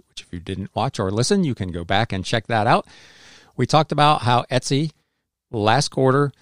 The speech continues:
did less sales, but made more money because of their increase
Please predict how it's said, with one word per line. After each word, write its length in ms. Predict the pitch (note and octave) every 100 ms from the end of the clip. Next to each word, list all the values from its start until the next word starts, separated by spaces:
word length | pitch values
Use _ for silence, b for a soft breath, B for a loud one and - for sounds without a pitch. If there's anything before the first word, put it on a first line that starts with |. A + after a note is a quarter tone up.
| _ _ G#2
did 400 | A2 G#2 G2+ G2+
less 320 | A2 A#2 F3
sales, 680 | - - G3 D#3+ F#2+ G#2+ C3
but 240 | A#2+ A#2+ C#3
made 360 | A#2+ B2+ A#2+
more 400 | A2 A#2 D3 F3+
money 500 | E3 F#3 A#2+ G2 A#2+ -
because 400 | A2+ - B2 C3+
of 140 | B2
their 140 | C3
increase 680 | C3 C#3 D3+ - C3 C3 -